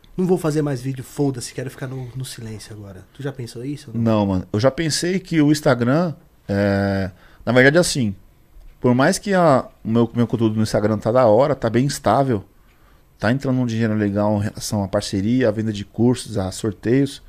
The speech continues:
Speaker 2: mas eu, mas eu fico meio preocupado às vezes, mano, por causa que o Instagram não tá ajudando. E o Instagram hoje é a minha maior fonte de renda, é o Instagram.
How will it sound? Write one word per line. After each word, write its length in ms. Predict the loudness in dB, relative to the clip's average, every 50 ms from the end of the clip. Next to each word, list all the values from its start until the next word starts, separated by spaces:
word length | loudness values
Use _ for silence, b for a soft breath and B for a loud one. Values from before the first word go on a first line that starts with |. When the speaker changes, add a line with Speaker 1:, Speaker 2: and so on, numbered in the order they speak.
| b b b b b b b b b b b b -2
Speaker 2:
mas 220 | 2 2 4 4
eu, 280 | 4 4 4 2 2 0
mas 180 | 0 -2 0 2
eu 280 | 2 2 2 2 0 -2
fico 320 | -4 -6 -10 -10 -8 -6 -4
meio 200 | 0 0 0 0
preocupado 600 | 0 -2 -2 -2 -2 -8 -4 -2 -2 0 0 -2
às 100 | -2 -2
vezes, 260 | -2 -2 -2 -2 -4
mano, 180 | -6 -8 -8 -10 -12 b b b b b b b b b b b -10
por 120 | -10 -6
causa 260 | -2 0 -2 -2 -2
que 220 | -4 -2 0 0 2
o 40 | 0
Instagram 340 | 0 -2 -4 -4 -4 -4
não 120 | -4 -4 -4
tá 140 | 0 0 0
ajudando. 460 | 0 0 -2 -2 -2 -2 -2 -2 -6 -10
E 60 | -10
o 20 | -10
Instagram 360 | -6 -4 -2 0 2 2 2
hoje 240 | 2 2 2 2 2
é 20 |
a 40 | 0
minha 140 | 0 0 -2
maior 200 | -2 -2 -2 -2
fonte 240 | -2 -2 -4 -2 -2
de 100 | 0 0
renda, 320 | 2 2 2 0 2 4
é 80 | 4 4
o 20 | 2
Instagram. 400 | 0 0 2 2 2 2 0